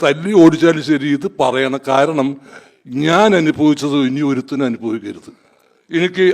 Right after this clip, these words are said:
അസുഖമാണെന്ന് അറിഞ്ഞു ഞാൻ. അപ്പം ഇതിൻ്റെ ഞാൻ സെർച്ച് ചെയ്ത് നോക്കിയപ്പോൾ ലിവർ ട്രാൻസ്പ്ലാന്റ് മാത്രമേ ഉള്ളൂ ഈ അസുഖത്തിനൊരു മരുന്നായിട്ട്. ഞാൻ ചെയ്യുന്നില്ല എന്ന്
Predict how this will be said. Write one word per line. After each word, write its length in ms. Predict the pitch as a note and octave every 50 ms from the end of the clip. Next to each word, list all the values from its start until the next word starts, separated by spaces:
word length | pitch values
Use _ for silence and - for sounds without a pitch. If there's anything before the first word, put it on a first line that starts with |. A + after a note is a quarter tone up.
| F#3 -
അസുഖമാണെന്ന് 720 | D#3+ D3+ - E3+ D#3+ D#3+ D#3 D#3 D#3 D#3 D3+ D3 D3 D3+ D3 C#3+
അറിഞ്ഞു 360 | D3 B2+ A#2 A#2 A#2+ A#2+ A2
ഞാൻ. 140 | G#2+ A2+ A2 _ - _ _ _ _ _ _ _ _ _ _ _ - - _ _ _ _ _ _ _ _ _ _ _ _ _ _ -
അപ്പം 160 | A#2+ G#2+ - -
ഇതിൻ്റെ 540 | - C3+ C#3 C#3+ C#3 C#3 D3 D3+ D3 C#3+ - - - - - _ _ - -
ഞാൻ 500 | C3+ C3 C3 C#3 C#3 C#3+ C#3+ C#3+ C3 C3
സെർച്ച് 320 | D3 - - C#3 B2 - -
ചെയ്ത് 140 | D3 C3+
നോക്കിയപ്പോൾ 460 | C3+ C#3 C3 C3 C3+ C3 C3 B2+ C#3 C3+ - - - - - _ _ _ _ _ _ - _ _ _ _ -
ലിവർ 300 | A#2+ B2+ B2+ B2 B2 B2 A#2+ - -
ട്രാൻസ്പ്ലാന്റ് 640 | A#2+ A#2+ A#2 A#2 - - B2 A#2+ A#2 A2+ G#2+ A#2 G#2
മാത്രമേ 580 | A2+ A2 G#2 A2 A2 - - A2 G#2+ G#2+ G#2+
ഉള്ളൂ 280 | G2+ G#2 G#2 G#2 G2+ F#2 - _ _ -
ഈ 60 | A#2
അസുഖത്തിനൊരു 600 | G#2 F2+ - - - G2 G2 G2 - F#2 F#2 F2 F2+
മരുന്നായിട്ട്. 600 | F2+ F2 E2 D2+ D#2 D#2 D2+ D#2+ D2+ _ - _ _ _ _ _ _ _ _ _ _ _ _ _ _ _ _ _ _ _ _ _ _ -
ഞാൻ 220 | B2 B2 B2 B2+ A#2+ - - -
ചെയ്യുന്നില്ല 800 | - C#3+ B2+ B2 A#2 A#2+ B2+ B2 B2 A#2+ A#2 A2 A2 G#2+ A2+ A2
എന്ന് 140 | G#2+ A#2